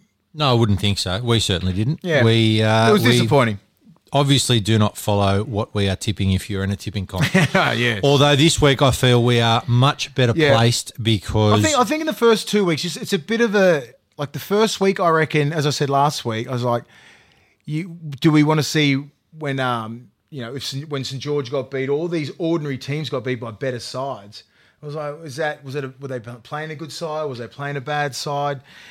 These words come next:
Speaker 2: And especially with Manly, we're like, "Okay, did Manly play a really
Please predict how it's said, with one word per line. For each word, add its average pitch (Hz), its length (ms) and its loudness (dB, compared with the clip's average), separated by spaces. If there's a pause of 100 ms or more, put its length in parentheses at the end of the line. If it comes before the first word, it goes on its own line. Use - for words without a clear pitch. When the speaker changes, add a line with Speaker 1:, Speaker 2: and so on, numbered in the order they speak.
(160)
Speaker 2:
And 160 100 -4
especially 190 380 -2
with 160 140 2
Manly, 175 360 2
we're 139 120 2
like, 139 320 4
"Okay, 135 400 -2
did 135 240 -4
Manly 151 320 -2
play 143 300 -4
a 131 60 -2
really 139 300 -4